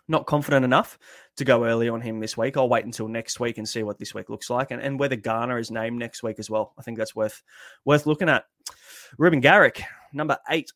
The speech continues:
most traded in player this week. Three thousand three hundred people have brought him in. Uh, number nine, Eliezer Katoa,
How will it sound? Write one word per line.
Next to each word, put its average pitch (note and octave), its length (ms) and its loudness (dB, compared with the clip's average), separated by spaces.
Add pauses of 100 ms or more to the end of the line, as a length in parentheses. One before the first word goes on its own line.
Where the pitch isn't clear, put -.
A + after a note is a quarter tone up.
most C#3+ 320 -4
traded C3+ 380 -2
in B2+ 160 -6
player B2+ 320 -2
this B2 200 -10
week. A#2+ 200 -6
Three A#2+ 220 -6
thousand A#2+ 340 -6
three A#2+ 240 -10
hundred A#2 320 -12
people A#2+ 260 -12
have A2+ 160 -12
brought A#2 240 -10
him B2+ 260 -10
in. A2+ 360 -10 (260)
Uh, A#2 520 0 (180)
number C3+ 240 -6
nine, C3 420 -2
Eliezer B2 480 -4
Katoa, C3 680 2